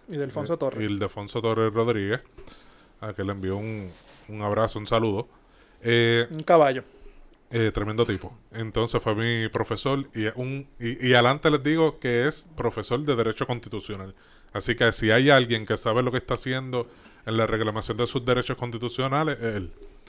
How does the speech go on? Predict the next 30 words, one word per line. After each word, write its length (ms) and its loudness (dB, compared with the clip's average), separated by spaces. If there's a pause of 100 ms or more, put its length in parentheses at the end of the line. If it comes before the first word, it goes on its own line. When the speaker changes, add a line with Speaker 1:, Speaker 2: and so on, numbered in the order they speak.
(160)
Speaker 2:
Adelante 440 4
esa. 200 -2 (840)
De 100 0
que 80 6
hay 140 10
un 160 6
issue 600 4
y 60 6
unas 180 0
cosas, 340 2
¿verdad? 340 0
Pues 120 -4 (240)
eso 200 0
lo 80 4
vamos 220 2
a 40 0
discutir 320 -2
ahora. 280 -2
Pues 160 -2
nada, 280 0 (160)
la 140 -4
cosa 320 0
es 160 -4
que, 380 -2 (560)
eh, 540 2 (140)
para 200 2
el 100 -2
tiempo 260 0
de 80 -2
María 440 0